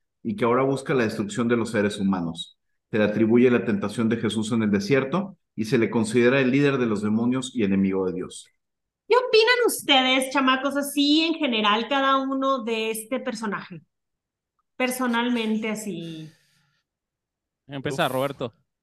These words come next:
Speaker 4: Eh, pues justo de, creo que es un personaje que, que nos gusta mucho en lo personal.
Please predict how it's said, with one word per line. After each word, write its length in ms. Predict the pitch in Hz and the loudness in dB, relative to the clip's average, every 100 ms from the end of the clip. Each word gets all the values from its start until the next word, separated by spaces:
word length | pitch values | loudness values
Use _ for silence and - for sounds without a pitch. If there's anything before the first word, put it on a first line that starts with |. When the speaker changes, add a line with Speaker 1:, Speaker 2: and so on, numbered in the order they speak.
| _ _ - | _ _ -4
Speaker 4:
Eh, 720 | 185 180 175 170 165 165 160 165 | 2 4 6 6 6 6 4 2
pues 260 | 160 - | 0 0
justo 640 | - 208 - - 247 247 214 | -2 -2 -2 0 2 2 4
de, 600 | 170 156 143 110 117 - - _ _ _ - | 4 4 4 2 -4 -14 -18 _ _ _ -2
creo 200 | 160 160 | -2 2
que 220 | 185 175 | 4 4
es 180 | 170 180 | 4 0
un 100 | 175 | 0
personaje 560 | 175 143 139 143 160 | 0 0 -2 -2 -4
que, 260 | 156 135 - | -4 -4 -4
que 160 | 131 123 | -6 -2
nos 260 | 123 117 | -2 -2
gusta 320 | 123 131 160 | -4 -2 0
mucho 300 | 143 139 - | 0 0 0
en 80 | 165 | 0
lo 160 | 135 - | 0 0
personal. 600 | 123 113 127 131 151 | -4 -2 -2 2 2